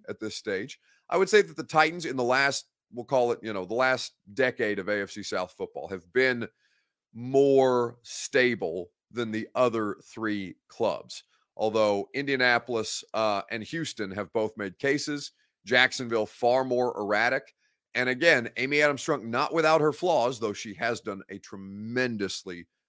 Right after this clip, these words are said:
better job than her predecessors in the running of this organization. To her credit, uh, Miss Amy has done very, very well in that regard. But like I said, no, you know, nobody loves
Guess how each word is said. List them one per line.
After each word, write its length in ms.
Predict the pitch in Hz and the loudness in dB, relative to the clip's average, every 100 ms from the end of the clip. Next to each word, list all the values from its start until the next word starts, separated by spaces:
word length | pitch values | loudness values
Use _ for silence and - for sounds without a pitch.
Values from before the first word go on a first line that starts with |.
| _ | _
better 260 | - 107 101 | -2 0 0
job 380 | 92 98 90 82 | -2 -2 -2 -4
than 100 | 90 | -12
her 100 | 90 | -14
predecessors 880 | - 110 95 - 85 - 82 82 - _ _ - | -6 -4 -4 -8 -10 -10 -14 -16 -20 _ _ -14
in 100 | 98 | -10
the 80 | |
running 320 | 92 98 98 95 | -4 -4 -4 -6
of 100 | 85 | -8
this 200 | 95 101 | -8 -6
organization. 640 | 92 90 87 104 113 107 | -8 -8 -4 -4 -6 -10
To 160 | 120 | -10
her 100 | 107 | -8
credit, 460 | 104 - 143 104 - _ _ _ - | -10 0 4 4 0 _ _ _ -10
uh, 120 | 90 | -6
Miss 200 | 95 90 | -6 -4
Amy 240 | 95 92 87 | -4 -4 -8
has 160 | 90 | -8
done 240 | 85 92 90 _ | -6 -6 -8 _
very, 460 | 90 90 123 117 101 | -12 0 4 4 2
very 280 | 95 98 92 | 0 0 0
well 460 | 90 92 85 85 _ _ _ _ | 0 0 0 -6 _ _ _ _
in 140 | 117 117 | -6 0
that 240 | 110 101 | 2 2
regard. 520 | 101 92 92 95 127 | 0 -2 0 2 0
But 120 | 127 135 | 2 4
like 180 | 147 | 4
I 100 | 151 | 4
said, 220 | 120 117 85 | 2 0 -4
no, 640 | 110 120 127 123 120 113 - | -8 -2 4 6 6 2 -4
you 120 | 110 | -10
know, 180 | 95 - _ | -10 -10 _
nobody 600 | 107 131 131 123 117 110 | 0 4 4 4 0 -2
loves 360 | - 110 104 95 | -2 2 2 -2